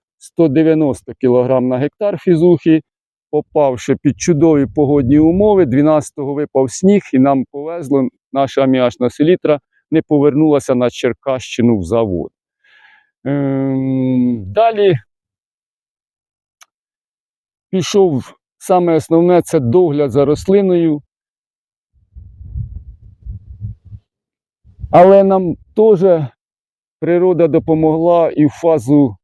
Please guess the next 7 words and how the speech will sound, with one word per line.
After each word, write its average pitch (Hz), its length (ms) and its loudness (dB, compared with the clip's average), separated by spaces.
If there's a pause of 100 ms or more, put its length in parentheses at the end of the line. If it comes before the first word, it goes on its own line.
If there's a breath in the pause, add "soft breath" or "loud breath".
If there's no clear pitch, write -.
(520)
жовтого 160 460 2
бутона 160 540 2
ми 151 180 0
не 156 120 2
використовували 147 1160 0 (2250)
ніякої 156 640 2
хімії. 190 640 2